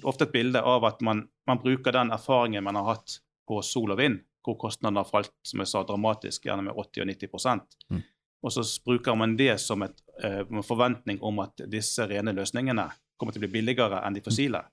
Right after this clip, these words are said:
Speaker 1: Eh, og det er egentlig en sannhet med modifikasjoner. Eh, for det som, det som blir billigere er de enkle, eh, på en måte problemene som man klarer å løse med, med, med ren strøm.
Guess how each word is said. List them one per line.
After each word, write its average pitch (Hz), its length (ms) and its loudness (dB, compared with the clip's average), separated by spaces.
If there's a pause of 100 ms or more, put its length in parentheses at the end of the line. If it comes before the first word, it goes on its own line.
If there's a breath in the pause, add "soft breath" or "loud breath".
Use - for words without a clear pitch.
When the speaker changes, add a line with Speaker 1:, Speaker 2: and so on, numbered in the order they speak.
(640)
Speaker 1:
Eh, 101 240 0
og 113 160 -4
det 147 140 8 (160)
er 127 400 2 (160)
egentlig 120 240 -2
en 107 80 0
sannhet 107 320 -2
med 95 100 -4
modifikasjoner. 101 720 -4 (240)
Eh, 101 220 -2
for 117 140 -4
det 127 220 2
som, 110 300 0 (640)
det 139 100 4
som 135 160 2
blir 117 140 2
billigere 113 580 2
er 107 100 0
de 107 140 -2
enkle, 107 440 -4 (520)
eh, 95 640 -4
på - 100 -10
en 104 60 -4
måte 95 180 -10
problemene 104 500 0
som 98 100 -6
man 98 80 -6
klarer 101 240 0
å 95 60 -4
løse 110 240 -2 (180)
med, 104 220 -4
med, 98 200 -6
med 98 160 -4
ren 98 140 -4
strøm. 151 260 -4